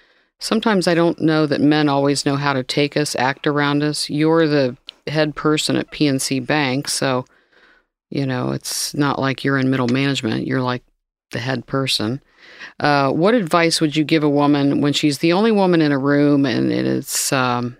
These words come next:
y-, you know, there's a boardroom or it's maybe a social event, she's the only woman, and I've been in these situations many, many times in my career. I'm sure you have too. Um,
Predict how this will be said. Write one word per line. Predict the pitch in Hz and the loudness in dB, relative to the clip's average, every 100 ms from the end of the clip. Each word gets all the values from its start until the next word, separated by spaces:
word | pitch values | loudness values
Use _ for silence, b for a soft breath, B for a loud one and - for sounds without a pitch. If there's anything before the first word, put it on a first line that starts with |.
| - | -16
y-, | 185 - 147 - | -16 -14 -14 -10
you | - 143 | -6 -4
know, | 127 | -4
there's | 127 127 123 | -4 -4 -4
a | |
boardroom | 127 170 175 170 165 165 160 156 156 B B B B | -4 0 2 2 2 2 4 2 -2 B B B B
or | - 143 139 135 135 135 - | -4 -2 2 2 2 0 -2
it's | 139 127 - | -4 -4 0
maybe | 147 143 131 | 0 2 -2
a | |
social | - - 175 175 - 160 | -2 2 2 4 2 2
event, | 151 151 151 147 | 2 2 0 0
she's | - 147 - | -2 -2 0
the | 143 | 0
only | 139 143 139 | 2 0 0
woman, | 139 135 139 | 0 0 2
and | 143 | 0
I've | 147 143 | 0 0
been | 151 | 0
in | 143 | 2
these | 135 131 | 0 -2
situations | - 135 - 135 135 131 - 131 127 - - b b b - | -4 -4 -2 0 0 -2 -2 -2 -2 -6 -14 b b b -2
many, | 156 156 | 2 4
many | 151 143 | 4 2
times | 135 135 127 127 | 0 0 0 0
in | 131 | -2
my | 127 | -2
career. | - 131 131 | -4 -2 -2
I'm | 131 | -2
sure | - 143 | -4 -2
you | 131 135 135 | -2 -2 -2
have | 135 117 - | -2 -4 -6
too. | - 156 135 123 131 b b b b b _ | -4 0 0 -2 -6 b b b b b _
Um, | 135 131 127 127 127 | -4 0 0 -2 -4